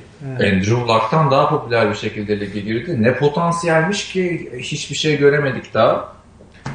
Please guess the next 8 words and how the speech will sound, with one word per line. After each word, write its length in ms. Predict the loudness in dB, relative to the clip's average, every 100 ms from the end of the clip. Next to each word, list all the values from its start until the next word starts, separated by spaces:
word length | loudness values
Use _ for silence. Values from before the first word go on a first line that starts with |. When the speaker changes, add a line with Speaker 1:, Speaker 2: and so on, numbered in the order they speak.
| -14 -20 -20 -12
Speaker 1:
Yani 480 | -4 -4 -4 -6 -10 -14 -20 -20 -16
ben 280 | -4 0 4
de 60 | 4
Speaker 2:
Ona 140 | 6
rağmen 260 | 4 4 2
Speaker 1:
anlamıyorum 320 | 0 -2 -2
Speaker 2:
takımlar 340 | -2 -2 -2
Speaker 1:
yani. 100 | -2